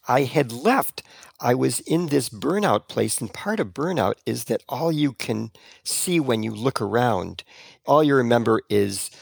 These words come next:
the patients where nothing worked o-, or where i-, it was working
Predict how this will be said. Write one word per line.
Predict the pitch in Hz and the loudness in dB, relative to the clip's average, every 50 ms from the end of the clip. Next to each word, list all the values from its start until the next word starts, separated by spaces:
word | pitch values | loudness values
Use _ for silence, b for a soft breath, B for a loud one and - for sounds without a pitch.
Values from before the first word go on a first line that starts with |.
| b b b | b b b
the | b 104 104 | b -8 -8
patients | _ - 139 120 113 - - 110 104 - - _ _ _ | _ -2 0 0 0 0 -2 -4 -4 -4 -6 _ _ _
where | - 101 104 110 104 101 101 101 98 98 95 b b b b b b _ _ | -8 0 2 2 4 4 4 2 0 -2 -6 b b b b b b _ _
nothing | - 107 117 123 117 - 117 95 90 | -4 0 0 0 0 -2 -6 -8 -12
worked | 92 - - 101 - - - _ _ _ _ _ | -12 -12 -14 -12 -14 -16 -16 _ _ _ _ _
o-, | - - - - | -16 -14 -8 -6
or | 113 104 107 107 101 104 104 | -2 0 2 2 2 0 -2
where | 98 95 107 104 107 104 104 104 101 107 107 107 - - | -2 0 2 2 4 4 4 2 2 2 0 -2 -4 -10
i-, | 104 104 _ _ _ | -18 -18 _ _ _
it | - 131 113 - - | -6 -6 -6 -6 -6
was | 101 95 101 92 90 104 | -8 -8 -8 -8 -8 -8
working | 101 113 127 123 117 - - 120 110 107 | 0 2 2 2 2 0 -6 -6 -6 -6